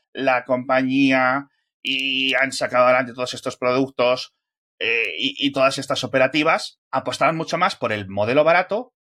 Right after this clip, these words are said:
porque hombre, al final es hacia donde tiene que ir.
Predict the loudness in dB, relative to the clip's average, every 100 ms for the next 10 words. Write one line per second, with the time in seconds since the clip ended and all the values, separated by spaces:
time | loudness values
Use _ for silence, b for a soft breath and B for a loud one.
0 | -2 0 0 -2 -4 -6 _ _ _ _
1 | _ _ _ -10 -4 -2 -2 -4 -8 -6
2 | -6 -2 -4 -4 -4 -4 -4 -6 -4 -6
3 | -4 -4 -2 -2 -2 -2 -2 -4